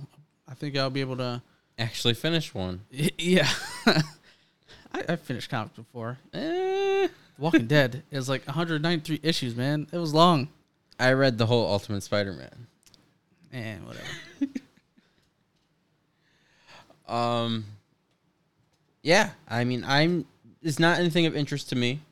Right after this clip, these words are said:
Speaker 1: Mm-hmm.
Speaker 2: I do know the writer. I don't know how to say his last name, but, uh, Jeff
Speaker 1: Jeff Lemire?
Speaker 2: Lemire. He wrote
Speaker 1: Lemire.
Speaker 2: Extraordinary, he wrote Extraordinary X-Men, and he wrote,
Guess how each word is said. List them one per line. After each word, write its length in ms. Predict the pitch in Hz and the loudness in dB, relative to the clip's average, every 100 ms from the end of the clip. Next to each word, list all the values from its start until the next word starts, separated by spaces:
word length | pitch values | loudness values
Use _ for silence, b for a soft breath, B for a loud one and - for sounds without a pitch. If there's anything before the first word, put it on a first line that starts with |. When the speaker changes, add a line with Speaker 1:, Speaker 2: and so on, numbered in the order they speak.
| - | -6
Speaker 1:
Mm-hmm. 160 | 160 151 151 _ _ _ - | -4 -4 -6 _ _ _ 0
Speaker 2:
I 80 | |
do 120 | 135 151 | 4 4
know 200 | 160 143 | 2 0
the 120 | 113 | 0
writer. 460 | 104 127 127 117 135 - | 2 2 2 -2 -6 -12
I 180 | - 110 | -6 -2
don't 140 | 127 | -2
know 60 | 123 | -2
how 80 | 123 | -4
to 60 | |
say 160 | 113 120 | -4 -4
his 120 | 104 | -2
last 240 | 104 104 | -4 -4
name, 360 | 110 107 104 107 113 _ | -2 -4 -4 -8 -14 _
but, 240 | - 98 - | -8 -6 -6
uh, 160 | 92 | -8
Jeff 340 | 98 104 107 - - _ _ _ _ _ | -8 -4 -4 -4 -14 _ _ _ _ _
Speaker 1:
Jeff 300 | - 143 151 - _ _ _ _ | -10 -8 -10 -20 _ _ _ _
Lemire? 460 | 131 120 147 196 233 | -10 -6 -6 -6 -4
Speaker 2:
Lemire. 480 | 120 113 117 139 156 - _ _ B B B B _ | -2 2 4 4 2 -6 _ _ B B B B _
He 200 | - 147 | -4 -2
wrote 360 | 135 135 135 127 | 2 4 2 0
Speaker 1:
Lemire. 20 | - - | -10 -14
Speaker 2:
Extraordinary, 640 | 117 123 165 160 127 110 - | -6 0 2 2 2 -2 -4
he 160 | - | -4
wrote 180 | 139 139 | 2 2
Extraordinary 680 | 120 - 131 135 127 113 98 | 2 2 4 4 4 2 2
X-Men, 540 | 95 - 98 95 104 - _ _ _ _ _ _ _ _ _ | 0 -4 -6 -4 -6 -12 _ _ _ _ _ _ _ _ _
and 140 | - 107 | -4 -2
he 260 | 113 123 | 2 2
wrote, 480 | 117 113 110 107 104 | 2 4 6 4 0